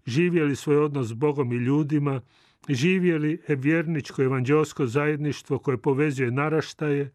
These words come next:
darovali su sveto mjesto, mjesto osobnog i povijesnog posvećenja.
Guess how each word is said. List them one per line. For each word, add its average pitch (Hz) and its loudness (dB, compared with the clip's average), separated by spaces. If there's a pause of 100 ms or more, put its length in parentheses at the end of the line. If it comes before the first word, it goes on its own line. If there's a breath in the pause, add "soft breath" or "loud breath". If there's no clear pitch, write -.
(580 soft breath)
darovali 180 2
su 147 -6
sveto 160 -2
mjesto, 120 -2 (600 soft breath)
mjesto 160 0
osobnog 165 -2
i 147 0
povijesnog 135 -2
posvećenja. 107 -4